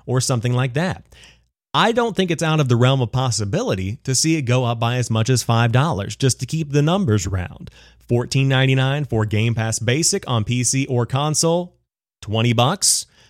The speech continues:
for the Game Pass Ultimate, then potentially you see the family membership introduced, maybe it gets a price increase as well. But when you're talking about price increases for these services,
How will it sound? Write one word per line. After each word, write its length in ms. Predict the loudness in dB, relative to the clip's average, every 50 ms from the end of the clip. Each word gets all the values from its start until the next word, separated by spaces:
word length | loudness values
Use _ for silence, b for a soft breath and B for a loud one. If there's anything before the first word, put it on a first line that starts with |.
| b b
for 140 | 0 2 2
the 80 | 2 2
Game 260 | 2 0 0 0 0
Pass 260 | 0 0 0 0 0
Ultimate, 400 | 0 0 0 -2 -2 -4 -4 -4
then 220 | -4 -2 0 0 0
potentially 480 | 0 0 0 0 0 0 0 0 2
you 120 | 2 2 2
see 160 | 2 2 0
the 140 | 0 0 0
family 340 | 0 0 0 0 0 0 2
membership 460 | 2 2 2 2 2 2 0 0 0
introduced, 560 | 0 0 2 2 2 4 4 2 2 0 -2
maybe 420 | -2 -2 0 0 -2 -2 -4 -6 _ _ _ _ _ _ _ -4
it 80 | -2
gets 200 | 0 0 0 0
a 40 | 0
price 280 | 0 0 0 0 0 -2
increase 320 | -2 -2 -2 -4 -2 -2
as 100 | -2 0
well. 380 | 0 0 0 -2 -2 -6 -8 B B B B B B B B B B B
But 340 | -2 0 0 0 0 -2 -2
when 160 | -2 -2 0
you're 100 | 0 -2
talking 320 | -2 -4 -6 -6 -8 -8 -6
about 240 | -4 -4 -4 -6 -6
price 300 | -6 -4 -2 0 0 0
increases 560 | -2 -2 -2 -2 -2 0 0 0 0 -2 -2
for 400 | -2 0 0 2 4 4 2 2
these 560 | 2 2 2 4 4 4 4 2 0 0 -2 -2 0
services, 680 | 2 2 2 2 2 0 0 -2 -4 -6 -6 -6 -8